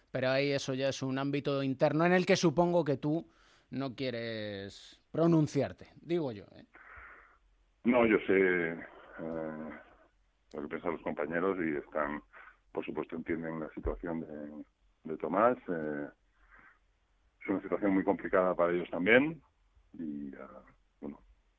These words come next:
Speaker 2: y sé, sé lo que, cómo lo están pasando. Entonces, pero, bueno, eso entra dentro de, del ámbito privado y, por lo tanto, no, no es el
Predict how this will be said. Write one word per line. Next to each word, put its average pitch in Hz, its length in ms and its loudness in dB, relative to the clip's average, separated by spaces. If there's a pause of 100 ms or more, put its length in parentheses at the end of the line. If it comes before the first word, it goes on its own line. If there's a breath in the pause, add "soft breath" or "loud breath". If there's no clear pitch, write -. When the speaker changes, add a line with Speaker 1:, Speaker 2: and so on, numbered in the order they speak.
Speaker 2:
y 82 320 -8 (880)
sé, 113 300 8
sé 104 100 2
lo 95 140 4
que, 76 600 -2 (160)
cómo 95 180 0
lo 87 80 -2
están 85 180 -4
pasando. 85 400 -4 (280)
Entonces, 76 480 -10 (140)
pero, - 320 -12 (400 soft breath)
bueno, 78 240 -6
eso 87 120 -6
entra 80 240 -4
dentro 76 300 -8
de, 78 280 -8 (880 soft breath)
del 98 120 0
ámbito 90 320 2
privado 87 420 2
y, 92 40 0
por 82 160 -6
lo 76 80 -8
tanto, 76 360 -8
no, 67 360 -10 (1400 soft breath)
no 120 140 8
es 113 160 2
el 98 160 4